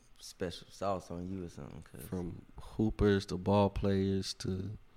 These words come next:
Speaker 2: artists to content creators, just everything. It's ridiculous. Have you
Speaker 1: Everybody
Speaker 2: thought
Speaker 1: doing
Speaker 2: about
Speaker 1: their
Speaker 2: that,
Speaker 1: thing.
Speaker 2: though?
Speaker 1: Hmm.
Speaker 2: Have you, have you started looking into the,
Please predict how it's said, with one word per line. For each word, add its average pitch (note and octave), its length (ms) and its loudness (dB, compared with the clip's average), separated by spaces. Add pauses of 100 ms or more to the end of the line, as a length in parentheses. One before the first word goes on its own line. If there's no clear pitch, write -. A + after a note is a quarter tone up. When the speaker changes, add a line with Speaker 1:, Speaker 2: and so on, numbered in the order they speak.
(500)
Speaker 2:
artists G2 640 4 (140)
to F#2 420 -4 (1000)
content G2 460 0
creators, F#2 420 2
just E2+ 220 -10
everything. F2+ 540 -2 (120)
It's - 260 -16
ridiculous. E2+ 720 -6 (420)
Have E2+ 80 -8
you E2+ 60 -2
Speaker 1:
Everybody F#3 220 4
Speaker 2:
thought A#3+ 140 4
Speaker 1:
doing - 120 2
Speaker 2:
about - 160 2
Speaker 1:
their - 100 2
Speaker 2:
that, F#3 60 0
Speaker 1:
thing. - 160 2 (540)
Speaker 2:
though? G2+ 180 2
Speaker 1:
Hmm. G2 80 0
Speaker 2:
Have C#3 160 6
you, F3 160 6
have D#3 140 6
you F3+ 120 2
started E3+ 420 10
looking D#3+ 300 4
into E3 320 2
the, D3 300 6